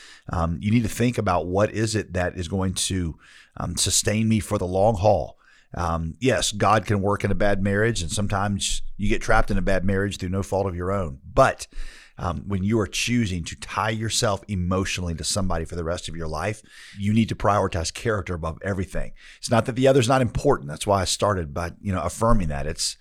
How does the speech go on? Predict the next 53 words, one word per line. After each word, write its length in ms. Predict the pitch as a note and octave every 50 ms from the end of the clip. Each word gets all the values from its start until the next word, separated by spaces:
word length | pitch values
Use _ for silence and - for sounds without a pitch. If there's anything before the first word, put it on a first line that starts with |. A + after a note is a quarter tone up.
| _ -
it's 160 | G2 - G#2
a 40 | -
part 280 | - - G#2 G#2 A2
of 60 | G#2+
the 80 | F2 E2+
process, 640 | - - G2 G#2 G2+ F#2+ - - E2 C#2 B1+ - -
but, 260 | - E2+ D#2+ D#2 - - - - - - - - -
um, 200 | - E2 D#2+ D#2
prioritize 640 | - - - G#2 G2+ A2+ A#2+ B2 A2 G#2 F#2 F2+ -
character 440 | - - G#2+ G2 F#2+ - - E2 D#2
because 240 | - E2 D2 -
character, 640 | - - - - G#2+ G#2+ G#2 G2+ G2 - - F2+ E2
like 220 | - - E2+ - -
Peter 220 | G2 G2 E2 D#2
says, 260 | D2+ F#2 F#2 E2+ D2+
lasts 360 | D2+ D#2+ E2 D2+ C#2 C2 -
long 240 | - F#2 F2+ F2 E2+
after 200 | D#2+ D2 - -
the 120 | D2+ D#2 D#2
other, 280 | D#2 D#2 C#2+ C2 - - - - - - - - _ -
um, 220 | - D#2 C2+ A#1
the 80 | D#2+ F2
other 120 | E2+ F2
kinds 220 | - F#2 F2 D2+
of 60 | D2+ C#2
beauty 180 | E2 E2 D2+
fade. 420 | D2+ - - F2 E2 D#2 C2+ - - _ - - - - - -
Um, 100 | - A2 -
here's 160 | B2 C#3+ D#3 G#2+
the 100 | B2 -
second 320 | - B2+ B2+ A#2 C3+ A#2
thing, 320 | - A#2+ C3 C#3+ D3 D3 -
um, 320 | G2 G2+ F#2+ F#2 F#2+ F#2+ F2+
I 60 | G2+
usually 200 | G#2 G2+ F#2+ G2
try 160 | - A2+ G#2+
to 80 | G#2 G#2
encourage 440 | G2+ G2 - A2 A2 A2 G#2+ - -
people 260 | A2+ A2 - G2+ G2+
with 300 | G2 G#2 G#2+ A2+ - -
is, 360 | G2 F2+ F2 D#2 - - - -
is, 340 | F#2+ F#2 E2+ D#2+ - - _ -
you 140 | G#2 G2 F#2
know, 100 | F2+ D2
I'd 140 | D#2+ G2 -
say, 180 | - A2 G2+ F#2 - - - - - -
you 200 | - G2+ G#2 G2
know, 60 | F#2+ E2+
resolve 500 | F2 F#2+ E2+ F2 A2 A2 B2+ C3+ A#2 -
to 100 | - G#2
date 300 | F#2 - G#2 G2+ - -
for 100 | F#2 D#2+
clarity, 800 | - - - - E2+ F2 F2+ G#2 A2+ A2+ - C#3 D#3 F#3 -